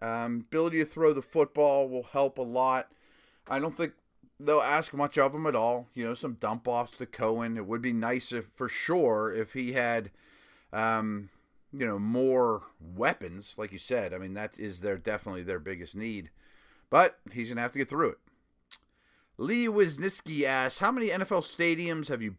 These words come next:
been to? Favorite, least favorite? Do you see the trend of smaller new stadiums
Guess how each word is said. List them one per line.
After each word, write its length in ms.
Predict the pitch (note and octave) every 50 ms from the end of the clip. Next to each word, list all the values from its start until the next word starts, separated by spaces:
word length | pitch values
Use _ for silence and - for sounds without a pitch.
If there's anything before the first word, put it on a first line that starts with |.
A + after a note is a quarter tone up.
| _ -
been 260 | D#3 F3 F#3+ F#3+ F3+
to? 520 | - - G3 F#3+ F#3 F#3 F3+ F3 D#3+ - _
Favorite, 760 | _ _ - - E3 F3 F3 E3+ D3+ D3+ E3 D#3+ D#3+ - - _ -
least 340 | F#2+ A#2+ C#3+ E3 E3+ - -
favorite? 600 | - E3 D#3+ D#3 D#3 D3+ C#3+ D3+ D3 D3 D3+ -
Do 60 | B2+
you 80 | A#2 G#2+
see 280 | - - - D#3+ D#3+
the 140 | D3+ C3+ C3+
trend 480 | - - - D#3 D3+ D3 D3 D3 C#3 B2+
of 120 | A2+ G#2
smaller 540 | - - - C#3 C#3+ D3 D3 C#3+ C#3+ C#3 C3+
new 180 | C3 C3+ C3+ B2
stadiums 800 | - - - - C3+ C#3 C3+ C3 C3 C3 B2 A#2 - - -